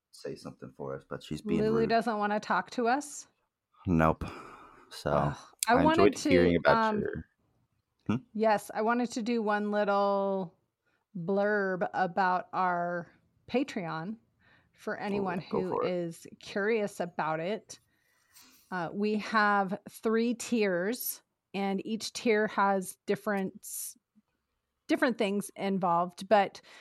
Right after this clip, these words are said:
Speaker 2: the higher tiers, uh, the five dollar and eight dollar tier, include an opportunity to do a live chat during our happy hour, where we are gonna do happy hour streaming,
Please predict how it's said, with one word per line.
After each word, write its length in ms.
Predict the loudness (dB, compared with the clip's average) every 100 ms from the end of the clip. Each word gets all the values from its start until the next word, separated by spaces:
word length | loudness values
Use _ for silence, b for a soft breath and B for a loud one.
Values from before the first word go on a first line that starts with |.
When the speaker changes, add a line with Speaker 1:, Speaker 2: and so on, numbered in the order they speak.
| B B
Speaker 2:
the 60 | -4
higher 400 | 0 2 4 2
tiers, 680 | -2 -2 0 0 -2 -6 -12 -12 -4
uh, 360 | -2 -2 -2 -4
the 280 | -2 -2
five 300 | 0 2 2 4
dollar 280 | 2 2
and 220 | 0 -4 -4
eight 180 | -4 0
dollar 280 | 2 2
tier, 400 | -4 -6 -4 -6 -10 _ _ _ _ _ _ _ -20 -8
include 580 | -2 -2 -2 0 2 2
an 80 | 2
opportunity 720 | 0 0 -4 -2 0 0 -2
to 160 | -4 -4
do 260 | 0 0
a 20 | 2
live 280 | 2 0
chat 440 | 0 2 2 2 -10 B B B B B
during 380 | 2 4 4 2
our 200 | 2 0
happy 460 | 0 0 0 0
hour, 380 | 4 6 6 2 -6 b b b b b -2
where 160 | 2 4
we 200 | 4 4
are 140 | 4
gonna 240 | 2 2
do 480 | 0 4 6 6 4 2
happy 460 | 6 8 8 6
hour 280 | 8 8 6
streaming, 1000 | 0 -2 0 4 6 6 4 2 0 -2